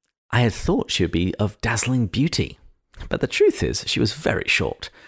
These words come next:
and now, having borne eight children, very fat and unshapely." And the Queen comments that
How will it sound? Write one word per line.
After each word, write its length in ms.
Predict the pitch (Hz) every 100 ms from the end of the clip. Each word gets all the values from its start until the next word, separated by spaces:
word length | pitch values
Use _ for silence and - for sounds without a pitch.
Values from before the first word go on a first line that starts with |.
| -
and 140 | 85 85
now, 280 | 78 76 107
having 340 | 104 92 82
borne 380 | 80 85 95 -
eight 200 | 82 -
children, 440 | - 85 90 95 - - - -
very 380 | 85 117 151 185
fat 400 | - 107 - - 101
and 140 | 98
unshapely." 640 | 98 87 113 - - - - _ _ _ _ _ _ _ _ _ _ -
And 100 | 104
the 60 | 107
Queen 200 | - 143
comments 340 | 110 98 98 -
that 220 | -